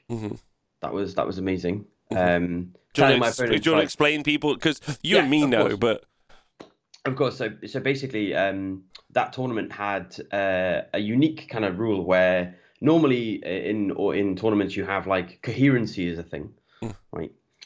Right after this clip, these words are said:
Speaker 2: And in this tournament, coherency was not a thing, uh, and, like, your, your army didn't have to be coherent. So,
Speaker 1: Uh, sorry,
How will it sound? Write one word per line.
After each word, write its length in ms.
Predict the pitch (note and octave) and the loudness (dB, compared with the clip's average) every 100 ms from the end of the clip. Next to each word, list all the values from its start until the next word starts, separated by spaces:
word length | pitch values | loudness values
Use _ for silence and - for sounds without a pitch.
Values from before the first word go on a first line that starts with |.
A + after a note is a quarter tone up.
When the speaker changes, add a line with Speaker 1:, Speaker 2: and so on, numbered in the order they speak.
| _ | _
Speaker 2:
And 340 | - G2 F#2 F#2 | -6 -2 -2 2
in 100 | A#2+ | 4
this 120 | D#3 | 4
tournament, 260 | D3 A#2+ G#2+ | 4 2 2
coherency 380 | A#2 C3+ C3 C3+ | 0 2 2 2
was 120 | B2 | 0
not 220 | C3 D#3 | 0 0
a 40 | C3 | -4
thing, 200 | - - _ _ _ _ - _ _ - | -12 -14 _ _ _ _ -20 _ _ 0
uh, 340 | G2 F#2 F2+ - | 4 6 4 2
and, 460 | G#2+ G2+ G2 F#2+ - | -2 -2 -2 -4 -4
like, 200 | G2 G#2 | -2 0
your, 160 | G#2+ G#2+ | 0 0
your 180 | G2+ F2+ | 0 0
army 160 | G#2+ G2 | 0 -2
didn't 200 | G#2+ F#2 | -4 -8
have 120 | - | -12
to 60 | F#2 | -12
be 80 | |
coherent. 480 | G#2 A#2 C3+ - - _ _ _ _ _ _ | -6 0 0 0 -12 _ _ _ _ _ _
So, 340 | - - A2 G#2 | -10 2 4 6
Speaker 1:
Uh, 200 | C#3+ - | 4 2
sorry, 200 | D#3+ | 4